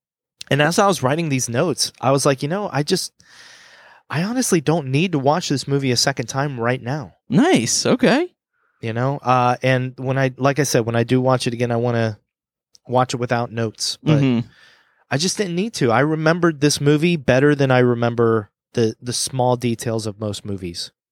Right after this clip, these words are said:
Speaker 2: Nice. Yeah, I, I think I did too. It just, and I feel like, you know, and it, that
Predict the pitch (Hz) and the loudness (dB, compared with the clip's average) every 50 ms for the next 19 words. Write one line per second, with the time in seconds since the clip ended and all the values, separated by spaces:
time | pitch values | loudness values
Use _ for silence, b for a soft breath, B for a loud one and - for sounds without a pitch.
0 | _ _ - 147 156 165 180 170 160 147 143 - - - - - - - 156 156 | _ _ -8 -6 -2 -2 0 0 -2 -4 -6 -6 -6 -6 -6 -6 -6 -2 0 2
1 | 180 180 190 131 - - 151 160 165 170 156 - _ - 135 160 170 - 185 180 | 2 4 2 0 0 0 2 2 2 2 0 -2 _ -2 -2 0 0 0 0 0
2 | 160 160 170 175 170 175 151 - - 170 170 - - - - - 156 - - - | 2 0 0 0 0 -2 -2 -2 0 2 2 2 0 -2 -6 -6 -6 -4 -6 -8
3 | - - _ _ _ _ _ _ _ _ _ _ _ _ _ _ _ _ _ _ | -8 -12 _ _ _ _ _ _ _ _ _ _ _ _ _ _ _ _ _ _
4 | - 185 214 233 214 175 - - - 240 254 403 415 403 294 214 170 127 - - | 0 2 2 2 2 0 -2 -6 -4 0 0 2 2 2 2 0 0 -2 -6 -16
5 | _ - 196 196 175 151 135 135 135 127 - - _ _ _ _ - 160 165 B | _ -4 0 0 2 2 0 0 -2 -6 -10 -16 _ _ _ _ -18 -16 -16 B
6 | B B B _ _ - 175 175 - _ 170 196 208 214 | B B B _ _ -6 -6 -6 -6 _ 0 2 2 2